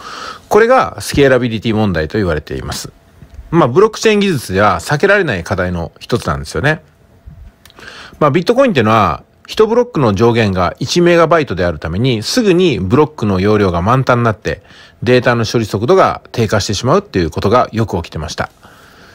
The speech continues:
スケーラビリティ問題を改善したアルトコインも登場しているんですけども、暗号通貨がより社会に浸透するためには、この問題は絶対に解決しないといけないですよね。まあ、このスケーラビリティ問題が、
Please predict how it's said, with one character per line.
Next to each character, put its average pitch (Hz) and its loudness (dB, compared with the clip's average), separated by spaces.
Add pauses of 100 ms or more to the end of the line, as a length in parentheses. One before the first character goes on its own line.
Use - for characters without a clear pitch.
(120)
ス - 0
ケ 214 6
ー 208 4
ラ 208 4
ビ 202 -2
リ 185 -4
テ 196 0
ィ - 2
問 190 4
題 92 4
を 87 -2
改 95 -2
善 98 0
し - -4
た 101 2
ア 104 2
ル 104 -2
ト 110 -4
コ 117 0
イ 107 2
ン 98 0
も 90 -2
登 98 -2
場 104 0
し - -2
て - 0
い 110 2
る 95 -2
ん 90 -2
で 80 -4
す - -8
け - -8
ど 90 -2
も、 104 0 (440)
暗 202 0
号 214 4
通 196 0
貨 98 0
が 113 2
よ 120 2
り 185 -2
社 - -2
会 123 2
に 98 -2
浸 120 -2
透 113 2
す 104 -4
る 110 -6
た 113 0
め 101 -2
に 101 -2
は、 101 -2 (320)
こ - 0
の 208 4
問 208 2
題 190 4
は 160 2
絶 147 -2
対 185 2
に 175 0
解 165 0
決 147 -6
し - -2
な 147 4
い 110 0
と 71 -4 (280)
い 110 -6
け 120 2
な 113 4
い - 2
で 85 -2
す - -10
よ 73 -6
ね。 110 0 (920)
ま 147 2
あ、 135 -2
こ 185 2
の 190 2
ス - -8
ケ 208 4
ー - 4
ラ 208 4
ビ 202 0
リ 196 -6
テ 196 0
ィ 196 2
問 190 2
題 101 2
が、 92 0